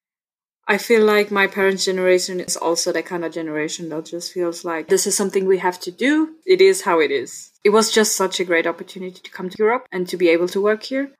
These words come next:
I mean, it's always hard to live away from your family, but it's not like they're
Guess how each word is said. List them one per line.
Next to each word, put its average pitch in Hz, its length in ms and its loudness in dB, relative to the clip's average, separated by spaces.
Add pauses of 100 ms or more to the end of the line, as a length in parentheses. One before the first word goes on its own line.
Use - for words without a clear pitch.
(100)
I 196 80 0
mean, 233 240 4
it's 233 160 -4
always 285 360 4
hard 190 200 0
to 175 300 -2
live 180 180 -2
away 170 240 2
from 175 220 -8
your 175 120 -10
family, 190 420 -4
but 170 180 -6
it's 170 220 -8
not 170 180 -6
like 170 280 -10
they're 180 160 2